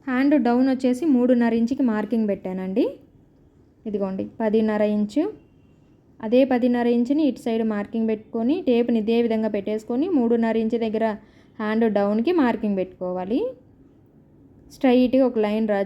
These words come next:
చేసుకోవాలి. కొంచెం దూరం లైన్ డ్రా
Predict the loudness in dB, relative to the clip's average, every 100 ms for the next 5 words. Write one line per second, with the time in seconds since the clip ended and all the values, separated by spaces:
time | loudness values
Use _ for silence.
0 | -4 -6 -6 -6 -4 -4 -4 -6 -12 -20
1 | _ _ _ _ _ _ _ _ _ -20
2 | -20 -20 -20 -20 -20 -20 0 2 4 4
3 | 4 4 2 2 0 0